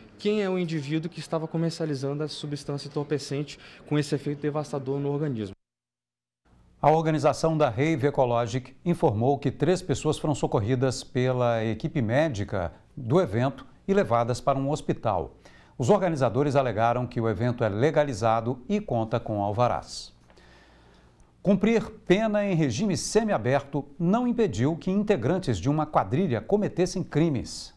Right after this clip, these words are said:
Speaker 2: Na saidinha do Dia das Crianças, eles realizaram vários assaltos. E quando se preparavam para praticar mais um crime na região de Domingos Martins,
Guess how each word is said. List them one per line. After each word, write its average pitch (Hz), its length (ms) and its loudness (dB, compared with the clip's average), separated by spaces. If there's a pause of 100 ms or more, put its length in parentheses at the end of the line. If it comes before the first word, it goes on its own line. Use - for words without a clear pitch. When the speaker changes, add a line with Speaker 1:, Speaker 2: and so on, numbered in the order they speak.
Speaker 2:
Na 156 140 2
saidinha 160 640 0
do 120 120 -2
Dia 135 220 0
das 120 180 -2
Crianças, 117 560 0
eles 139 280 -2
realizaram 127 680 2
vários 120 420 0
assaltos. - 640 -2 (320)
E 220 80 2
quando 208 220 2
se - 140 0
preparavam 139 500 2
para 143 160 4
praticar 131 760 0
mais 151 360 0
um 147 120 0
crime 175 360 2
na 117 80 0
região 113 360 0
de 107 60 -4
Domingos 139 380 0
Martins, 160 520 0